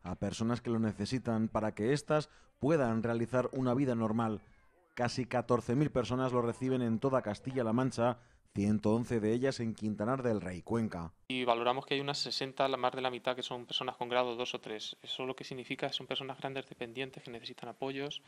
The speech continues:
Speaker 2: en varias tareas im-, básicas de la vida al, al día. Entonces, las básicas son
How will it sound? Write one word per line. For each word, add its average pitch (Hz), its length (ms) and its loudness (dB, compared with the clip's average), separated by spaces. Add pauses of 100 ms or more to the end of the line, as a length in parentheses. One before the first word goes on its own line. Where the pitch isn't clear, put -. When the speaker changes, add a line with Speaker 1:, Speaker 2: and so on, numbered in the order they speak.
(400)
Speaker 2:
en 117 560 -10
varias 131 320 -2 (140)
tareas 127 400 -2
im-, 117 280 -12 (180)
básicas 127 400 0
de 123 80 -8
la 117 100 -6
vida 135 320 -8 (120)
al, 117 340 -12
al 113 180 -16
día. 107 260 -12
Entonces, - 520 -14 (440)
las 131 160 0
básicas 139 340 -2
son 135 280 -2